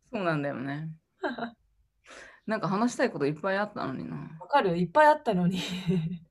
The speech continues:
Speaker 1: ね。
Speaker 2: なんかタイミング逃しすぎてさ、ちょっともう忘れちゃった。
Speaker 1: 二回休んだのかな？
Speaker 2: 二回休んじゃったね。
Speaker 1: そうだね。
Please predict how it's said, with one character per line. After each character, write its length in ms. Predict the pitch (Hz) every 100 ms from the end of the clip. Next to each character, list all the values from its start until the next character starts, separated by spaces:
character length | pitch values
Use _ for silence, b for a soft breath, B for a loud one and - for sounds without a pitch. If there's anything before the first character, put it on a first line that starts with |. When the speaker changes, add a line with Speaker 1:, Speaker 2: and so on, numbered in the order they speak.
| _
Speaker 1:
ね。 260 | - 233 240 - - _ B B 440
Speaker 2:
な 140 | 208 294
ん 60 |
か 200 | 233 190
タ 200 | - 262
イ 60 | 294
ミ 140 | 311
ン 40 | 311
グ 60 |
逃 300 | 294 226 277
し 60 | 285
す 160 | -
ぎ 120 | 269 240
て 120 | 180
さ、 360 | 160 160 156 - 285 277 254 _ _ - _ _ 190
ち 120 | 226
ょ 40 |
っ 20 | 196
と 80 | 190
も 100 | 170
う 40 |
忘 180 | 185 233
れ 80 | 240
ち 80 |
ゃ 40 | 247
っ 80 | -
た。 240 | 151 - _ _ _ _ _ -
Speaker 1:
二 160 | 202 208
回 160 | 302
休 220 | 285 285
ん 40 | 247
だ 80 | 156
の 80 |
か 120 | 143 -
な？ 200 | 175 175 _ _ _ _ _ _ _ _ _ _ -
Speaker 2:
二 120 | 165
回 180 | 233 247
休 240 | 247 254
ん 40 | 214
じ 60 |
ゃ 40 | 165
っ 40 |
た 120 | 151
ね。 260 | 135 131 160 _ _ _ _ _ _ _ _ _
Speaker 1:
そ 260 | _ - 143
う 20 |
だ 120 | 110
ね。 240 | - -